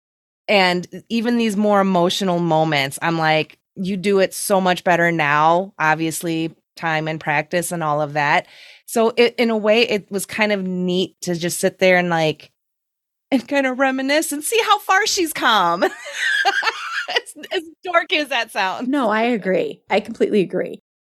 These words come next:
Speaker 2: It also kind of reminded me, for some reason, the Juliette Lewis stuff, r-, it kind of made me think, like, they were gonna go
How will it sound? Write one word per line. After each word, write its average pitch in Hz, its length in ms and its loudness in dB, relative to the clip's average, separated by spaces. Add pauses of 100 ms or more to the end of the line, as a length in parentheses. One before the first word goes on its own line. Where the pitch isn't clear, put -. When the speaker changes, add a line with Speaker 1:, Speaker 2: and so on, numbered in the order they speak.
(180)
Speaker 2:
It 247 140 2
also 392 320 2
kind 269 240 2
of 240 120 -2
reminded 208 460 2
me, 196 160 2
for 185 180 -2
some 202 360 0
reason, 180 600 -2 (520)
the 196 100 2
Juliette 220 560 2
Lewis 185 360 4
stuff, - 520 0 (140)
r-, 170 240 -4 (140)
it - 180 0
kind 196 280 2
of 262 60 4
made 247 160 4
me 190 140 2
think, 185 280 -2
like, 180 220 2
they 175 140 4
were 175 120 0
gonna 170 240 0
go 165 640 2